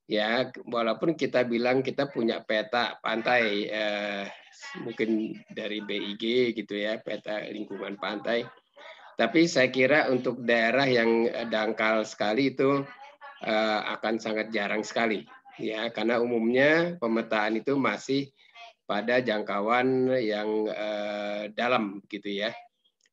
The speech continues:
Nah, mudah-mudahan dengan penggunaan citra ini kita bisa sampai, eh, mendekati atau sampai bahkan sampai ke pantainya sama sekali, ya. Karena daerah yang sulit untuk dipetakan itu adalah daerah yang daerah dangkal sebenarnya. Ya.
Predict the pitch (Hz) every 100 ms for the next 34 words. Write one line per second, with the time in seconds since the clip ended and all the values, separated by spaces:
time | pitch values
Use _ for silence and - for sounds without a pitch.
0 | - 123 123 131 131 131 123 156 202 127
1 | 123 123 120 117 117 120 117 - 117 120
2 | 175 156 165 156 113 147 113 - 110 110
3 | 151 - - 131 117 113 110 107 104 101
4 | - 110 107 - 104 - 131 110 104 107
5 | 107 - 107 113 107 101 95 110 107 104
6 | - 90 92 98 98 101 104 104 - 107
7 | 101 85 _ - 113 - - 104 117 143
8 | 113 104 131 147 113 110 - 107 139 -
9 | 110 107 107 101 - - 98 113 107 101
10 | 135 117 107 117 117 - - - _ _
11 | - - - _ - 107 104 110 123 113
12 | 104 104 95 98 104 117 131 107 104 -
13 | 104 101 98 85 - _ _ _ _ _
14 | _ _ _ - 104 98